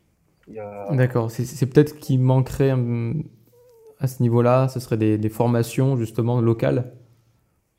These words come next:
Speaker 1: Ben, local, local, je crois, je crois que ça commence. Là, par contre, on peut dire balbutiement. Je crois que ça commence à, à,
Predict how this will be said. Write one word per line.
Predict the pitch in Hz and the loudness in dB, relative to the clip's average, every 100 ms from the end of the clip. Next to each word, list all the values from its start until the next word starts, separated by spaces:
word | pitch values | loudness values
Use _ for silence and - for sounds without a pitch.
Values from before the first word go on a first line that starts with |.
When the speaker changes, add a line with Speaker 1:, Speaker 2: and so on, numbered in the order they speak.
| _ - - - - | _ -20 -20 -18 0
Speaker 1:
Ben, | 143 147 - | 2 2 6
local, | 196 208 - 254 262 247 - - | 4 4 2 4 4 4 -2 0
local, | 190 190 233 233 - | 2 2 2 2 0
je | 170 | -8
crois, | - 254 170 165 | 4 4 4 -2
je | 165 175 | -4 -4
crois | - 233 | -2 -2
que | |
ça | 226 190 | 0 2
commence. | 190 185 165 - - - | 4 4 2 -2 -10 -8
Là, | 151 170 202 | 4 6 6
par | - - | 6 2
contre, | - 214 208 | 4 2 2
on | 170 | 0
peut | 170 | 0
dire | 170 180 | 4 4
balbutiement. | 151 156 156 170 170 147 127 - - - - | 4 4 2 0 2 2 0 -4 -16 -20 -20
Je | - | -2
crois | - 202 | 2 4
que | |
ça | 202 180 | 4 4
commence | 180 175 185 180 | 4 6 4 4
à, | 160 | 6
à, | 151 147 143 131 - | 6 6 6 4 2